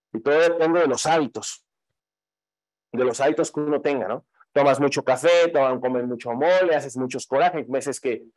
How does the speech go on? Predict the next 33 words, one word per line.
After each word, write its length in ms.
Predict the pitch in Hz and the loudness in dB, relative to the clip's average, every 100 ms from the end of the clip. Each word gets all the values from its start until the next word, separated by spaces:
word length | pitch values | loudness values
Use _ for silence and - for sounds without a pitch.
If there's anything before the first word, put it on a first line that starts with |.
| _ - | _ 0
comes 300 | 165 180 175 | 2 2 2
súper 320 | 165 151 147 | 2 2 2
sano, 440 | 170 185 233 233 - _ _ _ | 2 2 0 -4 -18 _ _ _
pero 140 | - 117 | -8 -6
es 60 | |
una 160 | 135 151 | -4 -2
persona 320 | 151 135 165 | 0 0 0
que 80 | 165 | 0
se 120 | 123 | -4
pone 240 | - 139 131 | -2 0 2
brava 280 | 135 139 127 | 2 0 0
todo 160 | 135 | -2
el 100 | 131 | -2
día. 240 | 165 - - _ _ - - | -2 -4 -10 _ _ -20 -4
¿Y 100 | 147 | 2
qué 80 | 180 | 4
me 80 | |
estás 240 | 185 185 170 | 4 2 4
viendo, 380 | 165 156 127 - _ _ _ _ | 4 4 -2 -16 _ _ _ _
perro? 380 | 131 127 113 _ _ _ | -4 -4 -10 _ _ _
Pues 220 | - - | -4 0
imagínate, 480 | 269 285 156 196 - - - _ 156 151 - | 2 4 4 4 2 -4 -16 _ -12 -12 -4
ya 120 | 151 151 | 0 2
generaste 440 | 175 160 160 180 | 4 4 4 2
acidez. 680 | 170 147 147 247 302 - - - _ _ _ _ _ _ _ _ _ _ _ _ - | 2 2 2 2 0 -10 -16 -20 _ _ _ _ _ _ _ _ _ _ _ _ -2
Esa 180 | 143 | 2
acidez 280 | 214 196 196 | 4 6 8
la 100 | 214 | 8
generaste 460 | 196 165 170 190 202 | 6 6 6 4 4
más 460 | 180 220 - - _ _ _ _ | 6 4 0 -8 _ _ _ _
por 160 | - 151 | -2 2
una 180 | 165 202 | 2 2
emoción 600 | 208 185 180 185 208 | 2 0 0 0 -2